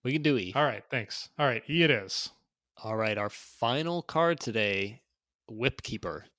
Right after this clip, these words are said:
Speaker 1: Two R R for a one one dwarf. Tap,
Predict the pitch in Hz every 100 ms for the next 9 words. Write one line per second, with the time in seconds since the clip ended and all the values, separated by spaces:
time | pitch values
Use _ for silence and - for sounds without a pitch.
0 | _ _ _ _ _ _ - 147 170 151
1 | 127 131 117 117 123 143 - - 101 98
2 | 113 123 120 120 117 - - 110 101 98
3 | 151 - - _ _ _ - 151 -